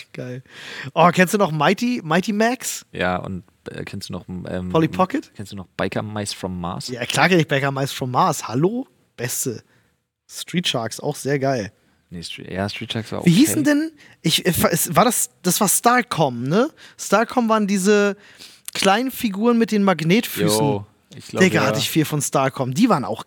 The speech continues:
Speaker 1: geil. Mit diesen, mit diesem dreieckigen Raumschiff, wo nochmal diese kleinen dreieckigen Raumschiffe
Speaker 2: Es gab
Speaker 1: so
Speaker 2: ja auch
Speaker 1: drauf waren
Speaker 2: irgendwann
Speaker 1: und so.
Speaker 2: Polly Pocket für Jungs.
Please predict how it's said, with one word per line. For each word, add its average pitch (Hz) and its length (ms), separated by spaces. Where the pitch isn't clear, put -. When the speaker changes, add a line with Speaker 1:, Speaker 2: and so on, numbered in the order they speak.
Speaker 1:
geil. 117 360
Mit 120 140
diesen, 147 300
mit - 100
diesem 139 160
dreieckigen 196 840
Raumschiff, 202 600
wo 175 160
nochmal 185 180
diese 160 160
kleinen 202 440
dreieckigen 185 600
Raumschiffe 196 340
Speaker 2:
Es - 40
gab 143 140
Speaker 1:
so 277 60
Speaker 2:
ja 247 80
auch - 40
Speaker 1:
drauf - 240
waren 240 160
Speaker 2:
irgendwann - 60
Speaker 1:
und 220 80
so. 254 100
Speaker 2:
Polly 123 220
Pocket 135 280
für - 160
Jungs. 107 560